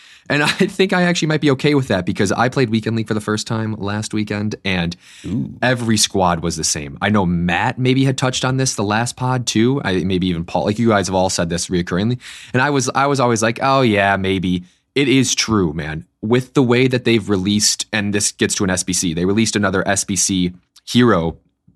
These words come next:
Speaker 1: pack, like you, or hero pick, like you mentioned. You are getting the same players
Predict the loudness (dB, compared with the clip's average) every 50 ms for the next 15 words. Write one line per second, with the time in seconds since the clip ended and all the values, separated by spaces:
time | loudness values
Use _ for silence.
0 | -18 -10 -4 -4 -2 -2 -2 -4 -4 -4 -4 -4 -2 -2 -2 0 0 -2 -2 -4
1 | -2 0 2 2 2 2 0 -4 -4 -2 -4 -6 -4 -2 -2 -4 -4 -4 -8 -10
2 | -14 -20 -20 -20 -20 -20 -20 -20 -20 _ _ _ _ _ -12 -4 2 4 4 6
3 | 6 4 4 2 2 2 2 2 2 2 2 2 2 0 2 2 0 0 2 0
4 | 0 -2 -4 -2 -2 0 0 2 2 0 0 -2